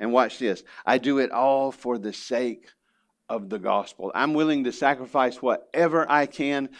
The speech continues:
to adapt in whatever way I have to, to reach people with the, with the gospel. He says there, "That I may share with them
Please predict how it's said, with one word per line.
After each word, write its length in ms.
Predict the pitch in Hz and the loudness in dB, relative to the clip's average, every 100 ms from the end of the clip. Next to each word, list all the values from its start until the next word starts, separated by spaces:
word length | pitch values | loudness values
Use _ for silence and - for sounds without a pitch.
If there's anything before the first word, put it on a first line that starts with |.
| - | -12
to 140 | - 139 | -2 0
adapt 480 | 120 139 143 - 120 | 4 6 4 2 -4
in 200 | 107 104 | -6 0
whatever 480 | 151 160 160 151 | 0 2 2 2
way 260 | 143 143 143 | 4 4 6
I 140 | 139 | 6
have 320 | 135 151 131 - | 6 2 0 -2
to, 340 | 143 131 127 - - - | -4 -4 -4 -12 -20 -4
to 140 | 127 | -2
reach 640 | 107 110 143 143 - - | 0 0 0 -2 -8 -14
people 480 | - 156 143 127 117 - - | -4 -4 0 0 0 -4 -12
with 180 | - 123 | -2 -2
the, 140 | 113 90 _ | -4 -14 _
with 220 | 131 131 | -4 -2
the 60 | 120 | 0
gospel. 480 | 120 113 113 107 | 2 2 2 -4
He 80 | 101 | -4
says 240 | - 120 107 | -2 -4 0
there, 160 | 110 | 0
"That 160 | 104 107 | 2 2
I 80 | 110 | 2
may 180 | 110 | 0
share 340 | 92 - 139 139 | -4 -2 0 2
with 220 | 139 131 | 0 -4
them 300 | 107 98 85 | -4 -6 -8